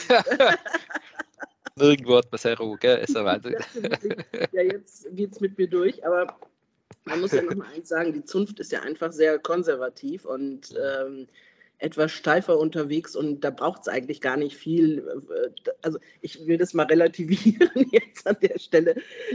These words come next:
Speaker 1: Die meisten Anwälte denken ja sehr regional und, äh, regional beschränkt, sag ich mal so. Und, ähm, das ist ja auch gut so, sollen sie so machen. Mir macht es Spaß, bundesweit tätig zu sein.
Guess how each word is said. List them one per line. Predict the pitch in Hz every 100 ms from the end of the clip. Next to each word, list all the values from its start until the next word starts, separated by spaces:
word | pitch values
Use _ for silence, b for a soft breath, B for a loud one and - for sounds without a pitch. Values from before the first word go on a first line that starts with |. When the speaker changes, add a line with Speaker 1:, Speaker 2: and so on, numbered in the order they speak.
| 185
Speaker 1:
Die | 156
meisten | 147 147 -
Anwälte | 156 160 156 156 165 156 143 - _ _
denken | 147 156 160 180
ja | 156 147
sehr | 147 170 160
regional | 156 143 151 143 143 147 175 208 240 -
und, | 147 147 139 - -
äh, | 143 139
regional | 135 147 143 143 139
beschränkt, | 131 - - 143 185 -
sag | 170 175
ich | -
mal | 190 - 185
so. | 185 190 b b b b _
Und, | 151 156 151 147 - -
ähm, | 147 143 143 147 147 135
das | 202 226
ist | 262
ja | 285
auch | 285
gut | 302 -
so, | 180
sollen | 165 170
sie | 165
so | 160
machen. | 156 147 139
Mir | 139
macht | 156 -
es | -
Spaß, | 156 143 -
bundesweit | 147 156 143 123 120
tätig | 113 127 -
zu | 120
sein. | 120 117